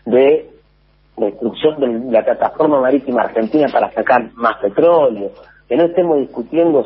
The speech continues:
sobre el avance que ha tenido en, en, en, en la política pública de nuestro país,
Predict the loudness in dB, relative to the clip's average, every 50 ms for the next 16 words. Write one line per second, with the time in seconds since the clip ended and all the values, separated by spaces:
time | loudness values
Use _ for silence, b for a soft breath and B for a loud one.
0 | 0 0 0 2 2 2 2 2 0 0 -4 B B B B B B 0 2 4
1 | 4 4 2 2 2 2 2 2 2 2 2 0 -2 -4 -6 -8 -12 -16 -16 -16
2 | -16 -16 -16 -20 _ _ _ _ -2 -2 -2 -2 -2 -4 -2 -2 0 0 2 4
3 | 4 4 4 4 2 2 -2 -2 -4 -8 -6 -6 -6 -6 -4 -2 -2 -2 -2 -2
4 | -2 -4 -4 -6 -6 -4 0 0 2 2 0 0 0 0 2 2 2 0 -2 0
5 | 0 0 0 0 -2 -2 -2 -2 -2 0 0 0 0 0 -2 -6 -8 -6 -8 -8
6 | -8 -4 -4 -4 -2 0 2 2 4 4 4 4 2 -2